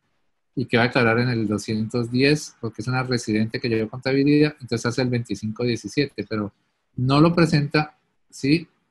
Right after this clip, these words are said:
Si los ingresos brutos no se le pasaron de cuarenta y cinco mil V Ts. Vamos a mirar acá el uno siete dos, ¿sí? Uno siete dos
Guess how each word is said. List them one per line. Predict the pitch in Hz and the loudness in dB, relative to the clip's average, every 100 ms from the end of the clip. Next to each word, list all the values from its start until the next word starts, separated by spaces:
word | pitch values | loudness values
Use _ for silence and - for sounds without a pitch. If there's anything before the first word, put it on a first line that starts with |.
| - | -12
Si | - 139 | 0 2
los | 120 | 4
ingresos | 120 113 113 127 | 2 -2 0 -2
brutos | 127 131 | 0 -2
no | 131 | -2
se | 139 | -2
le | 131 | 0
pasaron | 117 110 113 | -2 -2 -2
de | 127 | -2
cuarenta | 117 113 110 104 | 0 0 0 -2
y | |
cinco | 104 101 101 | -6 -6 -2
mil | 101 101 | -2 0
V | 117 98 | 0 -2
Ts. | - 104 | -4 -4
Vamos | 101 113 117 | -4 -8 -8
a | |
mirar | 104 95 | -8 -6
acá | 104 110 | -8 -8
el | 110 _ - _ - | -12 _ -20 _ -10
uno | 127 123 131 | -4 -2 -4
siete | - 131 120 - 123 - _ _ - | -4 0 0 -2 -8 -8 _ _ -4
dos, | 135 131 107 - _ | 0 0 -2 -10 _
¿sí? | _ 120 139 - | _ -14 -14 -8
Uno | 120 123 | -6 -6
siete | - 120 - 117 120 _ _ _ _ | -4 -4 0 -2 -2 _ _ _ _
dos | 110 117 139 147 | -2 2 2 -2